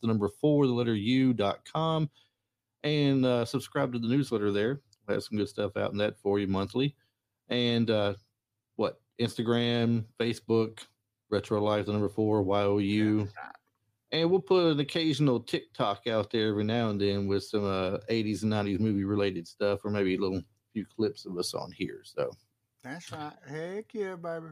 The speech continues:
Speaker 2: Man.
Speaker 1: Anywhere you listen to your podcast at, you'll find us. iTunes,
Speaker 2: That's right.
Speaker 1: Spotify, iHeartRadio, Google, Amazon, you name it, it's there, I'm sure. So, uh,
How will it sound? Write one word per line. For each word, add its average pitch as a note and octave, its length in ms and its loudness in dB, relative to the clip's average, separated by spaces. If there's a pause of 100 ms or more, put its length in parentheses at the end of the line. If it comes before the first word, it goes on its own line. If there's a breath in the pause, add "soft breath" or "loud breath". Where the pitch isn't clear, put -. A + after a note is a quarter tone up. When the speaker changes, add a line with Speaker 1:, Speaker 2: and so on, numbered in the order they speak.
(160)
Speaker 2:
Man. C3+ 360 -4
Speaker 1:
Anywhere D#3 340 8
you D#3 160 6
listen D#3 300 6
to - 120 2
your C#3+ 180 4
podcast D#3 720 -2
at, D#3 140 -4
you'll D3+ 140 2
find C#3+ 360 0
us. - 440 -8 (760)
iTunes, B2 480 -2
Speaker 2:
That's C#3+ 200 -6
right. A2+ 160 0 (100)
Speaker 1:
Spotify, C3 560 -2 (160)
iHeartRadio, A#2 1000 0
Google, A#2 680 2
Amazon, A#2+ 800 0 (160)
you A2+ 100 -4
name A#2 200 0
it, A2 80 0
it's A2+ 180 -4
there, G#2+ 300 0 (100)
I'm G2+ 140 -2
sure. G2 380 2
So, F#2+ 340 -2 (680 soft breath)
uh, G#2 240 0